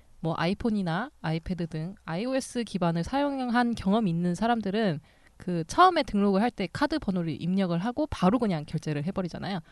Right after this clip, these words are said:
그 편리함을 알기 때문에 다른 오픈마켓보다 더 많이 이용할 수 있을 것이라는 생각이 좀 들게 되네요.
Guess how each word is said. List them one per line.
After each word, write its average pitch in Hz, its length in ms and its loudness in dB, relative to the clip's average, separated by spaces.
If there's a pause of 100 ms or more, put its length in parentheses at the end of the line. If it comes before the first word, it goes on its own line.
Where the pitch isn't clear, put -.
(300)
그 214 160 2
편리함을 339 640 6
알기 165 360 4
때문에 165 760 0 (340)
다른 180 300 0
오픈마켓보다 175 720 -2
더 156 240 -2
많이 143 420 -2
이용할 202 400 4
수 220 120 -6
있을 160 220 -4
것이라는 151 540 -6
생각이 180 400 -2
좀 175 240 -4
들게 170 380 2
되네요. 135 300 -4